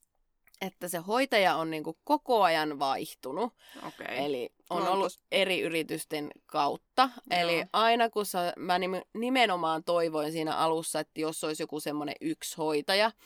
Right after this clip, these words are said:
Speaker 1: joka onnistuisi sitten opettelemaan sen tehtävän,
Speaker 2: Mm.
Speaker 1: niin, niin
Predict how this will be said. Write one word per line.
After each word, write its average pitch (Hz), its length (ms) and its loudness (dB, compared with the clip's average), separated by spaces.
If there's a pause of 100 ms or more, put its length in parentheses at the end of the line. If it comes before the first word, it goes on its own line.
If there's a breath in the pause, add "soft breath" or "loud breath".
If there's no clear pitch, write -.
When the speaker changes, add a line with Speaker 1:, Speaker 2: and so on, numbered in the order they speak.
(280 soft breath)
Speaker 1:
joka 147 400 2 (300)
onnistuisi 160 640 -2
sitten - 380 -4 (500)
opettelemaan 147 760 0
sen 165 180 -4
tehtävän, 147 640 -6 (100)
Speaker 2:
Mm. 214 380 -6 (300 soft breath)
Speaker 1:
niin, 175 320 -2
niin 165 320 -2